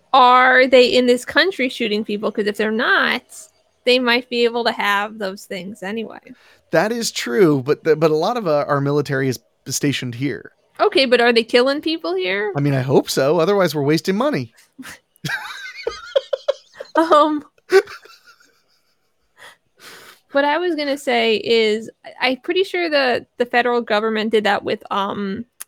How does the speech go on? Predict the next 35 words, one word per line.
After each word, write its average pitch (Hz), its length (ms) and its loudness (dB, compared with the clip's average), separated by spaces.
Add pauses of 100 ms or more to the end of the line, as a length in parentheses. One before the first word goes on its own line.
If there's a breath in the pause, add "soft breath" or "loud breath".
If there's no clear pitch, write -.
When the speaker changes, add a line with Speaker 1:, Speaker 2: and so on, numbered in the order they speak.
(420)
Speaker 1:
with, 240 240 2
uh, 180 540 -2 (500)
um, 202 400 -6
speed 392 400 -2
limits - 560 -8
at - 160 -2
one 208 220 -6
point. - 580 -12
Speaker 2:
Yeah. 160 420 -4
Speaker 1:
Where 240 340 4
they, 226 360 2
um, 208 600 -2 (160)
tried 254 320 0
to 285 100 -4
get 233 120 0
all 220 200 0
the 226 100 -2
states 220 420 -4
to 202 560 -6 (160)
put - 180 -2
their 220 120 0
highway 208 380 0
speed 233 220 -8
limit 233 180 -2
down 190 180 -4
to 196 60 -12
fifty-five, 180 840 -8 (120)
Speaker 2:
I 160 120 -4
Speaker 1:
or 240 100 2
Speaker 2:
do - 60 4
Speaker 1:
they 147 120 4
were 135 100 2
Speaker 2:
remember - 40 0 (200)
Speaker 1:
gonna, 208 120 0
Speaker 2:
that. - 80 -14